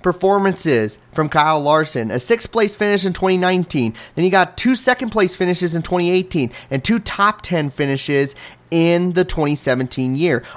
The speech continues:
Always ran really well. Oh, and by the way, in a few of those races, he led two hundred plus laps.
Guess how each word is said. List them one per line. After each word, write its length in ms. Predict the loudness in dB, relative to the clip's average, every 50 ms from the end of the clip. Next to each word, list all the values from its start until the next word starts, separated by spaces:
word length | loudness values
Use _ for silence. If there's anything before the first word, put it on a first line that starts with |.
| -16 _ -2
Always 520 | 2 2 2 2 2 0 -2 -4 -4 0 0
ran 240 | 2 2 2 2
really 200 | 2 2 2 2 2
well. 340 | 2 4 4 2 2 2 2
Oh, 180 | 2 4 4 2
and 120 | 2 2
by 160 | 2 2 4 2
the 100 | 0 0
way, 360 | 2 2 2 2 2 0 -4
in 120 | -2 -2 -2
a 40 |
few 260 | -2 -2 -2 2 4 4
of 60 | 4
those 200 | 4 2 0 0
races, 460 | 0 0 0 0 0 0 -2 -2 -2 -8 -18 -20 -8
he 160 | -4 -2 2
led 320 | 2 4 4 2 2 -2
two 300 | -6 -6 -4 -2 0 -2
hundred 400 | 0 0 0 0 2 0 0 -2
plus 480 | -2 0 0 0 0 -2 -4 -10 -10 -4
laps. 480 | 0 0 0 0 -2 -6 -12 -14 -16